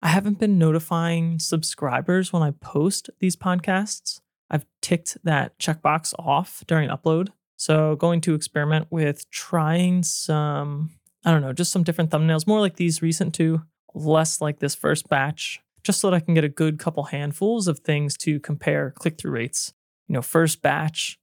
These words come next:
with this version of thumbnail and then second batch with something a little bit more like this, more normal.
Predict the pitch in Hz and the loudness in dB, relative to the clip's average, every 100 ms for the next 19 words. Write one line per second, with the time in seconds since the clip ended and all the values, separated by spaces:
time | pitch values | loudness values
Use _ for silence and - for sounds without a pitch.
0 | _ _ - 139 - 165 190 180 185 165 | _ _ -2 -2 0 0 2 2 2 0
1 | 175 170 165 165 - 143 135 113 - - | 0 0 0 -2 -4 -8 -6 -6 -6 -8
2 | 156 135 - 123 139 - - - _ _ | -8 -10 -8 -8 -6 -6 -8 -12 _ _
3 | - - 143 - 123 117 120 104 - - | -10 -6 -6 -6 -6 -6 -6 -6 -8 -10
4 | 67 52 - 52 - 131 151 - - 110 | -10 -10 -10 -16 -4 -2 -2 -4 -6 0
5 | 139 170 175 | 4 4 4